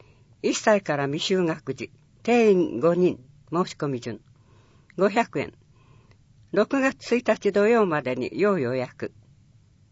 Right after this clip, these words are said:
金ボールに出演の十二名の顔写真があります。イベント、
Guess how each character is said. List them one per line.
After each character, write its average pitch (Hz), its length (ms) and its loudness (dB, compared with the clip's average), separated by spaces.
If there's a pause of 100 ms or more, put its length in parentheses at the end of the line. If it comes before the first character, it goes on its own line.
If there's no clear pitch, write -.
(1400)
金 269 260 0
ボ 285 160 6
ー 262 40 4
ル 196 120 4
に 151 120 0
出 196 280 -2
演 175 200 2
の 165 200 0 (320)
十 254 180 2
二 277 160 2
名 196 220 4
の 127 200 -2
顔 214 300 0
写 220 120 0
真 143 200 -2
が 123 120 -4
あ 123 40 -6
り 117 140 -6
ま 117 120 -8
す。 - 300 -18 (1700)
イ 208 140 2
ベ 262 140 4
ン 262 80 0
ト、 - 300 0